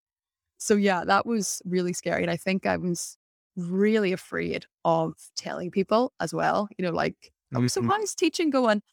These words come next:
Speaker 1: "Oh yeah, I'm not doing that anymore." I think I was just really afraid of looking inconsistent and just looking like this
Speaker 2: Mm-hmm.
Speaker 1: mess who didn't know what they were, what,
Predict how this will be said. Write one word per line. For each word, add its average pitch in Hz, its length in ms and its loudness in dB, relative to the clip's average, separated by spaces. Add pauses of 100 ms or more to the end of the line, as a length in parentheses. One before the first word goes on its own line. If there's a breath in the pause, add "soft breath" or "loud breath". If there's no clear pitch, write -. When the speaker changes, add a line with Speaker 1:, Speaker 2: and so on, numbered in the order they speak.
(240 soft breath)
Speaker 1:
"Oh 247 80 2
yeah, 262 100 4
I'm 247 80 2
not 269 180 0
doing 220 240 0
that 247 160 4
anymore." 247 280 0
I - 60 2
think 277 180 -2
I 381 60 0
was 302 120 2
just 214 140 -4
really 196 160 4
afraid 185 320 0
of 170 120 -4
looking 175 320 0
inconsistent 165 920 -2
and 165 160 -4
just - 180 -4
looking 170 220 -4
like 135 160 4
this 123 220 0
Speaker 2:
Mm-hmm. 120 100 2
Speaker 1:
mess 160 320 2
who 175 100 -2
didn't 175 260 0
know 160 120 -2
what 160 160 -2
they 151 100 0
were, 127 260 -2 (320)
what, 180 300 -4